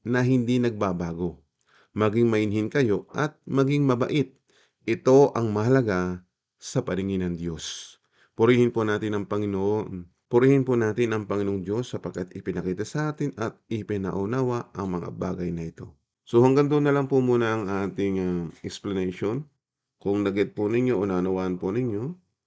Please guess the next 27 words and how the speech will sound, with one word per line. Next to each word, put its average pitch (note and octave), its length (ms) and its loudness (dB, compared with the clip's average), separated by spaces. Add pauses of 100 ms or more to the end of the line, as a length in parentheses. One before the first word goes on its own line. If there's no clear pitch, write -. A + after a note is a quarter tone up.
(120)
paki-subscribe A2 800 -4
po G2 160 -2
ng F2 240 0
ating F2+ 320 -4
channel C3 480 -4 (400)
at F2+ 320 -6
mag-like G2+ 400 0
ka F#2 240 -6
at D3 240 -4
mag-comment C#3 640 -2
at F2+ 160 -12
i-share G2+ 320 -4
mo G2 160 -2
rin F#2+ 160 -4
ito E2 400 -6
kung A#2+ 240 2
ito'y F#2+ 240 -2
nakatulong F2 560 -4
sa - 160 -14
iyo. - 160 -14 (560)
Salamat D3 480 0
po D#3+ 160 -2
sa C#3+ 160 0
inyong C#3+ 160 0
panahon C3 400 0
at B2+ 80 -4
pakikinig. B2 640 -4